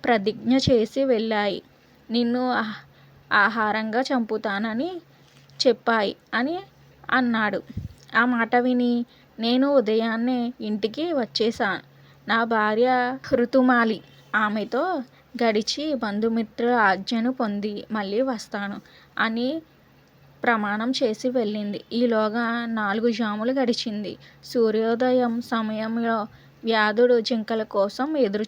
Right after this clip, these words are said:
చూస్తున్నాడు. కాసేపటికి ఆ నాలుగు జింకలు వచ్చి, "నన్ను మొదట చంపు" అంటే, "నన్ను మొదట చంపు" అని వ్యాధుడు ముందు మోకరిల్లాయి. అతను మృగములను సత్యనిష్టకు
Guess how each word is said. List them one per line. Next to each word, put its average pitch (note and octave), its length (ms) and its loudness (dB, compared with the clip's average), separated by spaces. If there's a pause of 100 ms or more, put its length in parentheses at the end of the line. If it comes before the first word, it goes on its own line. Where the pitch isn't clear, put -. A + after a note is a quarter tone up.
చూస్తున్నాడు. G#3 560 -6 (500)
కాసేపటికి A#3+ 920 0
ఆ A3 140 -2
నాలుగు G#3 400 0
జింకలు A3 460 -2
వచ్చి, A3+ 500 0 (180)
"నన్ను A#3+ 280 0
మొదట B3 340 2
చంపు" A3+ 580 -2
అంటే, G#3+ 400 -4 (380)
"నన్ను G#3+ 300 0
మొదట B3 320 0
చంపు" G#3 600 -2
అని A3 440 -4
వ్యాధుడు A3 480 -2
ముందు A#3+ 540 -2 (360)
మోకరిల్లాయి. G#3+ 880 -2 (1120)
అతను C4 720 2
మృగములను A#3+ 800 0
సత్యనిష్టకు B3 1040 -2